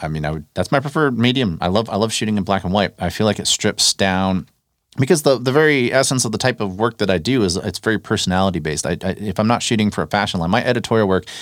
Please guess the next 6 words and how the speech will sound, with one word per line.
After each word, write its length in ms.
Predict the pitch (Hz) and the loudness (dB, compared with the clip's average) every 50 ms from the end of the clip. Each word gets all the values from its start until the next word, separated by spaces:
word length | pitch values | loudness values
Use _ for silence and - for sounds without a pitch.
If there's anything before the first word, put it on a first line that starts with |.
| - - - | -16 -10 -4
is 100 | - 90 | -4 -4
very 300 | 82 110 127 131 131 120 | 0 2 2 4 4 4
much 400 | 107 101 101 101 101 - - - - - - - - - - _ - | 4 4 4 2 2 -2 -4 -6 -6 -16 -20 -20 -20 -20 -20 _ -6
attuned 520 | - - - - - 131 127 131 127 117 | -6 -2 -2 0 0 2 2 2 0 0
to 140 | - - 120 | 2 2 4
the 220 | 107 98 95 87 | 4 4 4 2